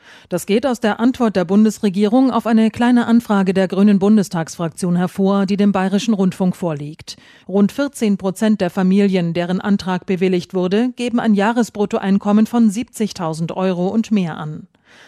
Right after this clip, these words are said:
Die allermeisten, die Baukindergeld beantragen, nämlich vierundachtzig Prozent, wollen mit dem staatlichen Zuschuss den Kauf einer bestehenden Wohnung finanzieren.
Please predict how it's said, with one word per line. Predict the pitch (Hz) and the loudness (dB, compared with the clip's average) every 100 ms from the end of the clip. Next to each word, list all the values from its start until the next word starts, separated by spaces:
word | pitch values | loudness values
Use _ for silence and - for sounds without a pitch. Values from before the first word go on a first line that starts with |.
| _ | _
Die | 165 | -8
allermeisten, | 160 156 175 240 - 185 160 | -6 -2 0 0 -2 -6 -6
die | 160 | -4
Baukindergeld | 170 180 190 202 185 185 180 | -2 -2 2 2 2 0 -2
beantragen, | 196 233 247 214 190 190 190 175 | -2 0 0 0 0 0 0 -2
nämlich | 160 160 156 | -4 -6 -10
vierundachtzig | 247 247 196 208 - 175 | -6 -4 -4 -6 -6 -8
Prozent, | - 175 214 214 - - - - | -8 -2 2 2 2 -6 -20 -4
wollen | 202 233 285 | 0 2 2
mit | 233 | 2
dem | 196 | 2
staatlichen | 180 214 220 - 196 202 | 0 -2 -4 -2 0 0
Zuschuss | - 214 196 240 240 | 0 -4 -4 -4 -4
den | - 233 | 0 0
Kauf | - 214 220 | 0 0 0
einer | - 202 202 | 2 2 2
bestehenden | 196 - 254 247 208 190 | -2 -4 -2 2 2 2
Wohnung | 202 165 147 | 2 0 -4
finanzieren. | 190 165 165 - 175 170 170 | -4 -4 -4 -4 -2 0 -2